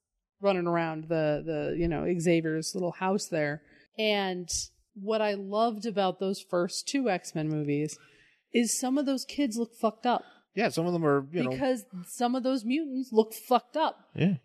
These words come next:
Speaker 1: And that's, like, the whole thing. Like, 'cause if you have mutants that look like that, you can do, like, the whole Morlocks thing.
Speaker 2: Yeah.
Speaker 1: Um, you know, and that, which is great. And some of those kids look like frogs or whatever. And all of these kids just, like, look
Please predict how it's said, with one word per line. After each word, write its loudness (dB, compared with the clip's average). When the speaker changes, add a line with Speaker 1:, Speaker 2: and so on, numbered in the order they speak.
Speaker 1:
And 0
that's, -2
like, 0
the 0
whole 0
thing. -2
Like, 0
'cause -2
if -2
you 2
have -2
mutants -2
that -2
look -4
like 2
that, 2
you -6
can 2
do, -2
like, -2
the -6
whole 2
Morlocks 0
thing. -2
Speaker 2:
Yeah. 4
Speaker 1:
Um, -2
you 0
know, 2
and -2
that, -2
which -2
is -6
great. 2
And 2
some 0
of -2
those -2
kids -2
look -4
like -2
frogs -2
or 2
whatever. -2
And -6
all 0
of -8
these 0
kids -2
just, -2
like, 6
look 0